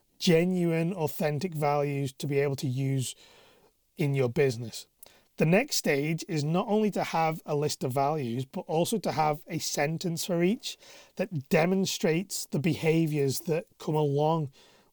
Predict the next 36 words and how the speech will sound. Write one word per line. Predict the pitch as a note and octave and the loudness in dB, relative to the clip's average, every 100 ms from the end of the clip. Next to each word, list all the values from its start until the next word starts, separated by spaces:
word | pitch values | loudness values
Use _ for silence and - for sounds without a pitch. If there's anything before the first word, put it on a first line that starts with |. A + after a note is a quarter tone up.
| - | 0
with | D3 C#3+ B2+ E3 - | 4 4 2 -6 -6
that | D#3+ D3+ | -4 -2
value. | C3+ E3 F#3+ D3+ | 0 2 2 0
How | - F#3 | -2 0
do | G3 G#3+ | 2 2
we | G3 | 2
embody, | F3+ D3 F3 E3 D#3+ | 0 0 -2 -2 -2
how | D3+ F#3 | -2 -2
do | F3 | 0
we | G3 | -4
personify | - F3+ - E3 D#3+ - D3 C#3+ C#3 - - - _ - | -6 -6 -4 -4 -4 -4 -2 -2 -4 -8 -20 -20 _ -8
these | C#3+ C#3+ D3 C#3+ B2+ | -4 0 0 0 0
values, | A#2+ C#3+ F3 F#3+ B2+ B2 F3+ G3 - - _ _ _ _ _ _ _ _ _ _ _ _ | 2 4 6 4 -2 -4 -4 -6 -10 -18 _ _ _ _ _ _ _ _ _ _ _ _
and | D#3+ | -2
this | D#3+ F#3+ | 0 2
makes | E3+ C#3 | 2 2
it | - | -6
clear | - E3+ D#3+ | -2 0 2
for | E3 | 0
people | E3+ D#3 D3 | -2 -2 -2
to | C3+ | -2
see | - C#3+ C3+ - - - | 0 0 -2 -10 -20 -8
when | E3+ C#3 C#3+ | 2 2 2
they're | D#3 D3+ D3 C#3+ - _ _ _ _ _ _ _ | 0 2 2 0 -6 _ _ _ _ _ _ _
reading | D3 D#3+ G3 G3 | 0 2 2 2
your | E3+ | 2
job | F#3 F#3+ | 2 2
description | G#3+ - D3+ D#3 - E3+ | 0 -6 -6 -8 -8 -6
or | E3 D#3+ | 0 2
even, | G3 F3+ D3 E3 | 2 0 -2 -4
you | D#3+ | -2
know, | |
your | D#3 D3 | 0 0
policy | - E3+ E3 - D3 | -2 -2 -2 -2 -4
document | D#3 - D#3+ D3+ | -4 -4 -6 -8
that | E3 | -10